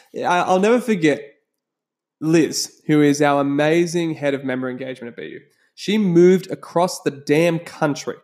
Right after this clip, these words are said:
to come hang out with us and be part of this community and to be part of this movement. And I've got so much respect for her for that, because that is an example of taking action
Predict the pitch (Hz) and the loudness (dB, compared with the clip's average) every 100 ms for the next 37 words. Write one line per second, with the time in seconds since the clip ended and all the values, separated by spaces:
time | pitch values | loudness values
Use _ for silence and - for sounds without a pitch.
0 | _ _ _ _ _ _ _ 143 165 160 | _ _ _ _ _ _ _ -6 -2 0
1 | 160 151 143 139 135 139 135 135 135 131 | 0 0 0 0 -2 -2 -4 -2 -4 -4
2 | 135 139 127 131 127 131 - 127 131 135 | -10 -10 -8 -8 -8 -8 -8 -10 -8 -8
3 | 139 127 123 123 127 123 127 127 123 143 | -6 -8 -8 -14 -12 -14 -12 -12 -6 -6
4 | 160 156 - 143 151 151 147 - 139 147 | -4 -6 -2 0 0 0 -2 -2 0 0
5 | 143 151 151 135 127 - _ _ 131 143 | 0 -2 -2 -8 -10 -10 _ _ -4 0
6 | 165 165 151 143 139 131 143 135 135 127 | 2 4 2 2 0 0 -2 0 -4 -2
7 | 135 131 135 127 - 131 127 | -4 -2 -4 -4 -4 -6 -6